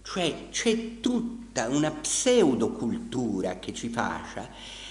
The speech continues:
la quale è interessata a disperdere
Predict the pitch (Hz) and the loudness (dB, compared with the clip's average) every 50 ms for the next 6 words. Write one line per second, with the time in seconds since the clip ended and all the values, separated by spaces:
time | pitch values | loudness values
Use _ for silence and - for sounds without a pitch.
0 | - - - - - - - - 147 165 160 - - 196 208 190 156 139 117 98 | -16 -18 -20 -20 -20 -14 -8 -6 -6 -6 -6 -6 -2 0 0 2 2 0 -4 -6
1 | 92 101 98 - - - - 165 160 - - - - - 185 180 165 147 131 - | -6 -8 -8 -10 -6 -2 0 0 0 -2 -4 -8 -6 -4 -2 0 0 0 -2 -4
2 | - - 127 117 117 117 - - - 208 196 170 131 104 98 - - - - 202 | -6 -4 -4 -2 -2 -2 -4 -4 -2 -2 -2 -2 -2 -4 -8 -10 -12 -12 -12 -12
3 | - - - - 151 139 127 123 131 147 143 - - - - - - - 240 233 | -12 -12 -8 -4 -4 -4 -2 -2 -2 -2 -2 -2 -2 -2 -4 -4 0 4 6 6
4 | 220 165 120 110 104 95 - - 92 87 87 - - - | 6 6 6 4 2 0 -2 -4 -4 -4 -6 -8 -10 -16